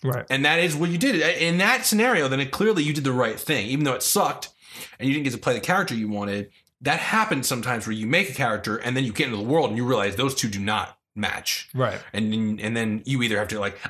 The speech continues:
Speaker 2: I, all the time, dude, I always have it in my head what the game is gonna be like before I know fucking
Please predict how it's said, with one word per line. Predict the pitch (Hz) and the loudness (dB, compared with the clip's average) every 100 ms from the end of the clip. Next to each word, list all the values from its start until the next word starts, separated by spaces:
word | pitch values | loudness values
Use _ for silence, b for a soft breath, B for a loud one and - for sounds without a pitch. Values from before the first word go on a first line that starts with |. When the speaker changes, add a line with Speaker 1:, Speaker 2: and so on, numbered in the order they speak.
| - | 0
Speaker 2:
I, | 160 - | 0 0
all | 151 180 | 2 2
the | 147 | 2
time, | 143 123 95 | 0 -2 -2
dude, | 107 | -4
I | - 147 | 0 2
always | 165 147 156 175 190 196 - B B | 2 2 2 4 2 2 -2 B B
have | 156 143 | 0 2
it | |
in | 147 | 2
my | 139 | 2
head | 131 151 143 | 2 0 0
what | 127 | -2
the | 117 | -2
game | 113 127 | -4 -2
is | 123 | -2
gonna | 120 117 | -2 -4
be | 110 | -2
like | 104 139 139 | -2 -2 -2
before | 131 143 131 | -4 -2 0
I | |
know | 127 | 0
fucking | 113 - 180 113 107 | -4 -4 -4 -4 -8